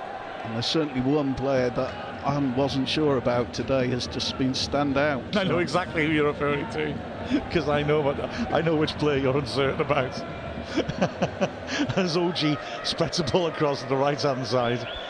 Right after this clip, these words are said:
Speaker 2: Uh, it's helped on again, but Gillingham again, they're passing the ball around in front of Wrexham,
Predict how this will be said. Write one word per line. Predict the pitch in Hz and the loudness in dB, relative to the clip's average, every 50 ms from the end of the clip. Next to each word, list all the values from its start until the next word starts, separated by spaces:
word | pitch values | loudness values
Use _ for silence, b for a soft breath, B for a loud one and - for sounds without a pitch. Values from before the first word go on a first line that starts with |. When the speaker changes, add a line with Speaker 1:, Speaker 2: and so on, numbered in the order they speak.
| B B B B B B B B B - - | B B B B B B B B B -6 -4
Speaker 2:
Uh, | - | -2
it's | 113 117 113 - | 0 -2 -2 0
helped | - 135 127 - - | 0 0 0 0 0
on | 131 123 120 | 0 0 2
again, | 123 117 107 120 113 123 135 135 - - - | 0 0 2 2 2 2 0 -2 -4 -2 0
but | 123 120 - - - 127 | 0 0 0 -2 -4 -2
Gillingham | 127 139 139 139 131 139 131 | 0 0 0 2 0 0 0
again, | 139 131 156 151 135 | 2 2 2 2 2
they're | 131 131 | 2 2
passing | - 143 143 143 135 - 139 | 2 2 2 2 2 0 0
the | 135 | 0
ball | 123 - 139 139 139 | 2 2 2 2 2
around | 135 139 143 147 147 143 127 | 2 2 2 2 0 0 0
in | 127 131 | 0 0
front | 127 - 139 131 127 127 | 2 2 2 2 2 2
of | 135 120 117 - | 2 0 0 0
Wrexham, | 143 143 139 - - 120 | 0 0 0 0 -2 -2